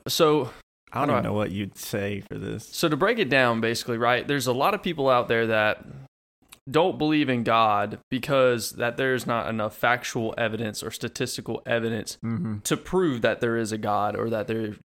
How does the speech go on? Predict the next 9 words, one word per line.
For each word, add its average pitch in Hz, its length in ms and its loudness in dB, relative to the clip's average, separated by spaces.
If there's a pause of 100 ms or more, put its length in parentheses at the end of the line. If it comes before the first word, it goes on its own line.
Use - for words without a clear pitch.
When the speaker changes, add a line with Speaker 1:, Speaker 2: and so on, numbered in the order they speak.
Speaker 1:
Jesus 110 400 -2
was 110 100 -4
ever 107 200 -4
here 107 340 -4
or 151 140 2
any 170 240 2
of 113 80 2
that. 107 240 -2
Speaker 2:
Right. 101 300 -2